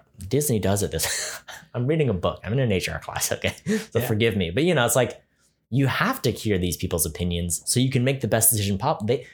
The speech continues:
Speaker 1: Poe has information you don't have because he's the flyboy, because he's there in the battles, <laughs> because he's an ace pilot.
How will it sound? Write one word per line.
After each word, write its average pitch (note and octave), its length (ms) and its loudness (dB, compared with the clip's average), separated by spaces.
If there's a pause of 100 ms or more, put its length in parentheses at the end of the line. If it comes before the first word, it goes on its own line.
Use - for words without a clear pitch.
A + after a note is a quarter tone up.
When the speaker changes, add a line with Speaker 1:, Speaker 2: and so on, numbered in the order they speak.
(140)
Speaker 1:
Poe G#3 160 2
has G3 120 4
information D3+ 380 2
you C#3+ 100 4
don't C#3+ 100 0
have D#3 280 0 (160)
because A3+ 300 2
he's C3 100 4
the - 60 4
flyboy, D#2+ 560 0 (200)
because E3+ 340 2
he's G#2 260 2
there G2 300 4 (100)
in G#2 200 2
the F#2+ 80 2
battles, D#2+ 600 0
<laughs> - 60 -14
because D#3+ 260 0
he's B2 180 2
an F2+ 220 0
ace F#2+ 240 2
pilot. - 380 -10